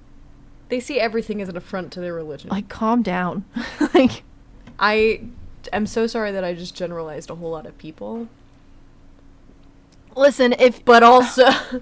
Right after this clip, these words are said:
Speaker 2: <laughs> if you can, like, laugh at that and be like, "Haha, I know what kind of people they're talking about," we're not talking about you.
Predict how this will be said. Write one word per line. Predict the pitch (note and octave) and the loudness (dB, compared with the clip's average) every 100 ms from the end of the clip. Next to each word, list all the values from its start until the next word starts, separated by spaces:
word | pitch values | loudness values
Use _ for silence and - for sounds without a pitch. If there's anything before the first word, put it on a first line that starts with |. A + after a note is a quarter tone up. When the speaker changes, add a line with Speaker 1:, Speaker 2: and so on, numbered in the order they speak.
| - | -14
Speaker 2:
<laughs> | - - _ - B3 | -20 -20 _ -2 2
if | B3 | 2
you | A#3+ A#3+ C4+ C#4 B3 | 4 6 8 6 2
can, | D#4 | 0
like, | D4 C4+ | 2 0
laugh | G#3+ G3 G#3+ | 2 4 4
at | B3 | 2
that | B3+ B3 A#3+ | 4 4 4
and | A3 | 0
be | A3 | -2
like, | G3+ F#3 | 0 -2
"Haha, | - A3 A#3 G3 - | 0 2 4 4 4
I | G3 | 0
know | G3+ E3+ F3 | 0 -2 -2
what | F#3+ D#3 | -2 -2
kind | A#3+ G#3 | -4 -4
of | |
people | A3+ G#3+ G#3 | -8 -8 -8
they're | F#3+ | -6
talking | G#3 G#3+ A#3 | -6 -6 -6
about," | A#3+ A#3+ | -6 -6
we're | G#3+ | -6
not | G#3 A3+ | -8 -8
talking | A3 G3+ | -8 -10
about | F#3 G3+ G3 | -10 -10 -10
you. | A#3 - | -12 -12